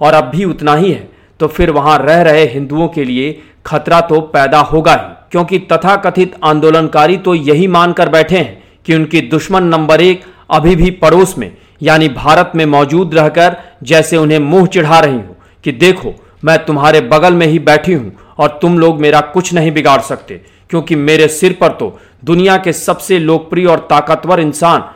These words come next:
प्रधानमंत्री मोदी का हाथ है और उनके रहते मुझे किसी से नहीं डरना।" शायद यही बात आंदोलनकर्ताओं को चुभ रही है और उन्हें ये लग रहा है कि हम मोदी और भारत का कुछ नहीं बिगाड़ सकते हैं तो क्या हुआ,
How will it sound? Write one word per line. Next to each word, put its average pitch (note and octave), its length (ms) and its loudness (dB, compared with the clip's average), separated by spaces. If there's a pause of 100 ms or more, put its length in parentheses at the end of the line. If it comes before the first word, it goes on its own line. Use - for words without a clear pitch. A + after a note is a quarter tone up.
(220)
प्रधानमंत्री E3+ 720 0
मोदी D3+ 340 0
का F#3+ 140 2
हाथ C3+ 320 -2
है - 120 -20 (340)
और D3+ 160 2
उनके E3 260 0
रहते D#3 480 0 (200)
मुझे D3 260 0
किसी F#3 360 -2
से F3 140 0
नहीं C3 200 -4
डरना।" F#2+ 340 -10 (380)
शायद E3 360 2
यही E3+ 260 2
बात F#3 400 2
आंदोलनकर्ताओं D#3+ 880 2
को F3+ 140 -2
चुभ F3 320 2
रही C3+ 200 0
है F#2 200 -16 (320)
और D#3 140 2
उन्हें D#3+ 200 4
ये E3+ 220 2
लग F#3+ 160 4
रहा C#3 200 2
है G2 260 -12 (140)
कि D#3+ 80 -2
हम D#3 140 2
मोदी D#3+ 340 0
और F#3 160 4
भारत D3+ 420 0
का D#3+ 80 4
कुछ F3 320 -4
नहीं E3 160 2
बिगाड़ D3+ 300 2
सकते E3 340 -2
हैं D#3+ 180 0
तो D3 80 -2
क्या E3 200 0
हुआ, A2+ 300 -4